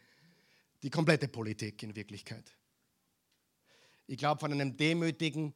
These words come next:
Mann oder einer demütigen Frau Gottes in der Politik,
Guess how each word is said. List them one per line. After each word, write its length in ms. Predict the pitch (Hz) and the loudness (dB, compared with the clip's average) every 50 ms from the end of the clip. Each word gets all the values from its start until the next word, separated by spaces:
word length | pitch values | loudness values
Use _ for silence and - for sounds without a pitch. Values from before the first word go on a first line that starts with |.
| _ _ _ _ _ - | _ _ _ _ _ -6
Mann 440 | 127 123 135 135 139 147 151 165 156 | -2 2 4 6 6 6 4 2 0
oder 140 | 139 123 | -2 -2
einer 160 | 131 127 127 - | -2 -2 -2 -4
demütigen 760 | - _ - 151 151 156 170 160 160 151 - 147 127 143 135 | -4 _ 2 4 4 4 4 4 2 2 0 -2 -4 -4 -4
Frau 340 | - - 139 135 135 139 135 | -6 -4 -2 0 0 0 0
Gottes 640 | 117 135 135 139 135 - 143 131 123 - - - - _ _ _ _ _ _ _ - | 0 0 0 0 0 -2 -4 -2 -2 -4 -8 -10 -14 _ _ _ _ _ _ _ -8
in 140 | 156 135 131 | -4 0 0
der 80 | 135 | 0
Politik, 720 | 113 - 143 139 139 139 135 139 151 156 151 - - - | 0 4 4 6 6 4 4 4 2 2 2 0 -12 -20